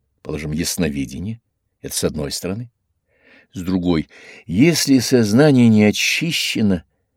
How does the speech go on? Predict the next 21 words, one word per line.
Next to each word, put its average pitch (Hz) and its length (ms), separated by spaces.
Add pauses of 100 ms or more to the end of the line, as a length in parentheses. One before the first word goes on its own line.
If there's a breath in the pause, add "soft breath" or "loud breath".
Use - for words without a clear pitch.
(180)
раскрытие 87 640
таких 95 300
способностей 90 680
очень 87 240
опасно, 85 560 (380)
так - 220
привлечет 82 520
к - 80
нему 90 180
психические - 720
явления 98 400
невысокого 107 640
порядка 107 520 (360 loud breath)
и 98 140
затянет 92 640
его 87 300 (400)
в - 80
соответствующие 85 920
слои 95 280
астрального 101 560
мира. 101 320